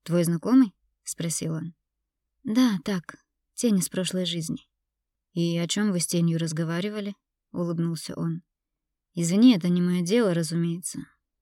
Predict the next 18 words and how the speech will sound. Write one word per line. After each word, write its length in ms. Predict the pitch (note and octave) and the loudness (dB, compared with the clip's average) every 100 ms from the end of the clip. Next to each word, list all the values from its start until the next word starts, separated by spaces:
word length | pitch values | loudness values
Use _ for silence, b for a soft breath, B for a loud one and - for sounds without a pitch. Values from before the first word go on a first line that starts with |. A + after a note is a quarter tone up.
| - | -10
Вопрос 360 | E3+ D#3 F#3+ | -8 -2 -2
снят». 360 | - F#3+ D#3+ - _ _ _ _ _ _ _ _ _ _ - | 0 -2 -4 -10 _ _ _ _ _ _ _ _ _ _ -6
Я 200 | F#3+ A#3+ | 2 2
вздохнула. 640 | A3 G#3+ F#3+ E3 D3+ D#3+ - _ _ | 2 -4 -2 -2 -2 -8 -12 _ _
Тимур 300 | - A3+ A#3+ | 2 4 4
знал, 340 | A3+ A#3+ F#3 | 4 2 2
что 220 | D#3+ - F3+ | -2 -4 -2
я 160 | F3+ | -2
была 240 | E3+ F3+ F3 | -2 -2 -2
замужем, 500 | G#3+ A3 F3 F3 F3 | 0 0 0 -2 -2
но 180 | F#3 | -2
сегодня 440 | G3 - A3+ A#3+ G#3 | -2 -2 0 2 2
мне 100 | F#3+ | 0
не 120 | F#3+ | -2
хотелось 480 | G#3 G3 F3+ F3 D#3 | -4 -4 -4 -4 -6
вспоминать 600 | - E3+ E3 E3 D#3+ - | -6 -2 0 0 -2 -4
об 120 | D#3+ | -8
этом, 380 | E3 - E3 | -8 -8 -10